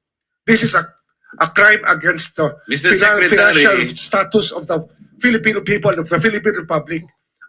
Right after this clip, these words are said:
Speaker 1: I think that it's just right
Speaker 2: Mister
Speaker 1: that we ask
Speaker 2: Secretary, are you amending the provision of the
Speaker 1: No,
Speaker 2: law?
Speaker 1: sir. No, sir. But that is how we run the witness protection program.
Speaker 2: As a lawyer, Mister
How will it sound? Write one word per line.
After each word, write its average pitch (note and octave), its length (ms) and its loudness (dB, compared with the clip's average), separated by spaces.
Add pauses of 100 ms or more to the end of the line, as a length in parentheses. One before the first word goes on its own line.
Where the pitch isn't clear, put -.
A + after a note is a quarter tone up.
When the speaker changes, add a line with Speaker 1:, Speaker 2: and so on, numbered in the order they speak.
Speaker 1:
I F#3+ 80 2
think G#3+ 280 0
that F3+ 120 0
it's F#3 160 -6
just D#3+ 240 -4
right F3 240 2 (400)
Speaker 2:
Mister D#3+ 240 -2
Speaker 1:
that - 40 -6
we F#3+ 160 2
ask F#3 200 2
Speaker 2:
Secretary, E3+ 340 4 (140)
are D3+ 160 4
you D#3+ 240 0
amending D#3+ 640 0
the - 80 -6
provision C#3+ 560 -2
of C#3 80 -8
the F#3+ 80 0
Speaker 1:
No, A3 40 2
Speaker 2:
law? - 80 -2
Speaker 1:
sir. - 320 0 (360)
No, G#3+ 160 -2
sir. A#3 320 2
But F3 160 -4
that A3 160 0
is F#3 160 -6
how A3+ 160 0
we A3 160 0
run G#3 240 2
the - 80 -8
witness - 240 -8
protection E3+ 400 -8
program. B3 320 -18 (320)
Speaker 2:
As F3+ 160 2
a F3 80 6
lawyer, D#3+ 640 4 (560)
Mister D3+ 160 4